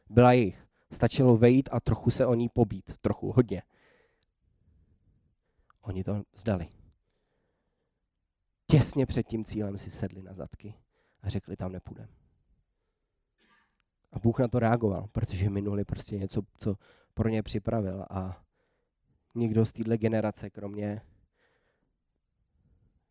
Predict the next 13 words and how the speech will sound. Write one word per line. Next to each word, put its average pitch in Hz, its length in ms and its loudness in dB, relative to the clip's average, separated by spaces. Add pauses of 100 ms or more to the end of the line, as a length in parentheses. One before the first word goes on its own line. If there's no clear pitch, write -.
(1500)
Káleba, 101 680 -4 (380)
do 107 100 -4
ní 107 140 -6
nevstoupil. 107 640 -6
Myslím, - 300 -14
že 117 100 -14
to - 120 -20
tak 120 140 -10
bylo. 120 240 -10 (640)
Teď 90 140 -16
doufám, 104 280 -2
že 101 100 -8
nekecám. 104 440 -10